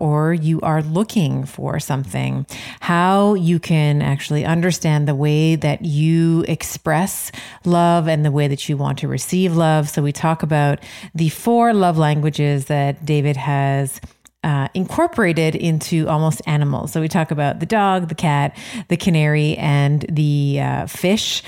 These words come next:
um, in terms of how, you know, the,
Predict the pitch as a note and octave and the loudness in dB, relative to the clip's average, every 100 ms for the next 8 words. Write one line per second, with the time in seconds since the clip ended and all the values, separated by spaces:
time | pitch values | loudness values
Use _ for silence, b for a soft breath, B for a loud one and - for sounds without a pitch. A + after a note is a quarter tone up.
0 | B C4 A3 - D3 C#3+ C#3 C#3 C#3+ E3+ | B -8 -6 -2 0 2 0 0 -2 -2
1 | D3+ F3 F#3 G#3 F3 D#3+ D3+ C#3+ - - | -2 0 2 2 2 2 2 0 -4 -4
2 | D#3 D3+ D3+ D3 D3+ - D3+ C#3+ C3+ D#3 | 0 2 2 0 -2 -2 -2 -2 -2 0
3 | D3 C#3+ - | 0 0 -4